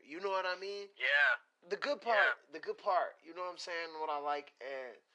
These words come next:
Speaker 1: well, well, well, no, no, I do, I, I wanna hear this though. So you went, so you went from, so you went from, you went from, you know what I mean, getting to be a dad. So how, so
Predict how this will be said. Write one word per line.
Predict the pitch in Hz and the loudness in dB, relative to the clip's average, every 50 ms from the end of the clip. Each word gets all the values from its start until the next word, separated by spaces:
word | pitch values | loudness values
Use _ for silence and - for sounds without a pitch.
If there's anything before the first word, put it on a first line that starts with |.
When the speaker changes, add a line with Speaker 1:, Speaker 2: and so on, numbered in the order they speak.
| _ _ _ _ _ _ _ _ _ _ - | _ _ _ _ _ _ _ _ _ _ -2
Speaker 1:
well, | 190 247 247 208 214 | -2 -2 -2 -2 -4
well, | 254 262 247 - - - | -4 -4 -4 -4 -8 -4
well, | 214 247 285 - - 233 | -4 -4 -4 -4 -4 0
no, | 277 285 262 254 - - - _ - | 2 2 2 2 0 -6 -12 _ -6
no, | 214 214 202 - - _ _ - | -4 -4 -4 -4 -6 _ _ 0
I | 202 233 | 0 0
do, | 220 202 - | 0 0 2
I, | - 202 240 233 - | 4 4 4 4 2
I | - 254 269 | 0 2 2
wanna | 285 262 247 | 0 0 0
hear | 220 226 208 | -2 -2 0
this | 202 196 175 - | 0 0 0 -2
though. | 151 151 139 - | -6 -6 -6 -6
So | - - - 226 226 226 220 | -6 -2 2 4 4 4 2
you | 214 214 254 | 0 -6 -2
went, | 247 277 285 240 - | 0 2 0 0 0
so | - - 240 240 | -2 2 2 2
you | 240 240 240 | 2 0 -2
went | 269 277 262 - | -2 -2 -4 -4
from, | - - 233 214 196 175 165 165 - _ | -4 -2 0 0 0 -2 -4 -10 -18 _
so | - - - 208 | -8 -2 0 0
you | 214 226 254 | 0 0 -2
went | 254 277 269 254 | -4 -4 -4 -6
from, | - - 220 202 180 170 160 156 151 - _ _ _ _ | -4 -2 0 0 0 0 -2 -6 -12 -18 _ _ _ _
you | - 180 208 | -12 -10 -6
went | 226 240 247 226 | -4 -4 -6 -4
from, | - 208 180 165 156 151 151 - _ - | 0 0 0 0 0 -6 -14 -18 _ -10
you | 180 190 | -10 -6
know | 190 196 | -2 0
what | 196 185 180 | 0 2 2
I | 180 185 | 2 0
mean, | 185 190 190 190 185 180 | 0 0 -2 -2 -2 -6
getting | 170 185 185 180 180 | -6 -6 -6 -6 -6
to | 170 165 | -10 -8
be | 160 175 165 | -4 -4 -2
a | 160 | -2
dad. | 147 151 156 165 165 156 143 139 | 2 4 6 8 8 8 6 4
So | - - 139 | 2 -2 -2
how, | 147 185 214 226 220 - - - - - - _ _ _ _ _ _ _ _ _ _ | 2 4 4 4 4 0 -12 -20 -20 -20 -20 _ _ _ _ _ _ _ _ _ _
so | - - 214 | -4 0 2